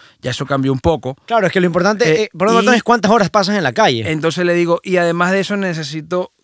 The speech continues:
Speaker 1: quiero, mi, mi meta contigo es que llegues sana a la ma-, a, a la línea de meta, que llegues entrenada pero sana, para que tengas una experiencia realmente agradable de la maratón, puedas vivir la
Speaker 2: Pues no hay
Speaker 1: fiesta,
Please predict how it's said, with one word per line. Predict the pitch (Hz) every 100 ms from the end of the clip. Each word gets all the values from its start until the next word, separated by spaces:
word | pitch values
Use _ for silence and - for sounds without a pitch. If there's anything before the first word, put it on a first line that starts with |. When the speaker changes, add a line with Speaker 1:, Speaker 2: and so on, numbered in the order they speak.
| -
Speaker 1:
quiero, | 170 170 175 _ _ -
mi, | 185 180 175
mi | 170 170 165
meta | 175 185 214
contigo | 196 175 190 196
es |
que | - 175
llegues | 185 196 170
sana | 233 208 110 113 _ _ _ _ _ _ _
a | 143
la | 147 143
ma-, | 143
a, | 143 143
a | 139 143
la | 139
línea | 139 165 170
de | 151
meta, | 151 104 - _ _
que | -
llegues | 131 151 170
entrenada | 214 190 180 202 240 220
pero | 185 170
sana, | - 180 127 - - - _
para | - 151
que | 147
tengas | 139 170 190
una | 190 202
experiencia | 190 180 175 185 - 190 185 - _ _ _ _
realmente | - 147 165 185 190 185 190
agradable | 175 165 185 208 220 214
de | 175 170
la | 147
maratón, | 139 131 123 180 151
puedas | 117 156 175
vivir | 170 175 170 233 247 180
la | 165 139
Speaker 2:
Pues | 202 175
no | 214 190
hay | 190
Speaker 1:
fiesta, | 220